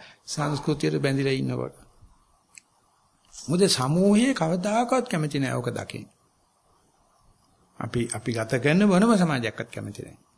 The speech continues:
ඒක නිසා මේකට තනි වෙන්න ඕනේ. තනිකඩ වෙන්න ඕනේ.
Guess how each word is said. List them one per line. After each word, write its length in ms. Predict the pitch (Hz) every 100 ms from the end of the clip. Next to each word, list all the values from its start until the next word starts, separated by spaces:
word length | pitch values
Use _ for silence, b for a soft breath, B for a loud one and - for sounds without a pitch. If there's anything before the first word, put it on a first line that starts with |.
| _ _ _ _ _ _ _ -
ඒක 160 | 156
නිසා 260 | 156 147 151
මේකට 360 | 143 143 156
තනි 240 | 156 139 147
වෙන්න 300 | 135 127 120
ඕනේ. 680 | 120 117 110 110 113 113 - _ _ - _ _ _ _ _ _ _ _ _ _ _ -
තනිකඩ 380 | 139 147 143 139
වෙන්න 320 | 123 123 120
ඕනේ. 440 | 117 113 110 110